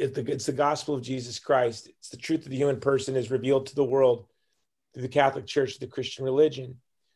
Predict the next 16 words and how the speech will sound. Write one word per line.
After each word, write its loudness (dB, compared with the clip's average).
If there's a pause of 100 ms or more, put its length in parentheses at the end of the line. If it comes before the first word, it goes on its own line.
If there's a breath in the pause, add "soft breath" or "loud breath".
(200)
But -2
that 6
is 4
what 6
Benjamin 0
Watson 2
discovered, 0
that -2
declaration 0 (400)
principle 0 (300)
is 0
the -2
source 0
of 2
our 8
unity. -4